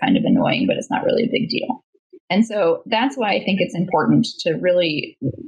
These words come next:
really dial in on the characteristics of the application rather than, like, focusing too much on the company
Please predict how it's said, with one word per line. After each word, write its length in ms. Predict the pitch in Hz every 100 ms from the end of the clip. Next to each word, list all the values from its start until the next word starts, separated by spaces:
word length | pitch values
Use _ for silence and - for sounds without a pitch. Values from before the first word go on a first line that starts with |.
| - _
really 300 | 202 277 247
dial 380 | - 185 208 156
in 60 |
on 140 | 156 151
the 120 | -
characteristics 680 | - - - - - 180 -
of 80 | -
the 120 | -
application 760 | - - - - - 123 120 127 170
rather 380 | 151 160 -
than, 340 | 151 139 139 - _ - _
like, 260 | 156 131 -
focusing 440 | 147 170 - 95 -
too 80 | 92
much 200 | - -
on 140 | -
the 140 | - -
company 520 | - - 233 339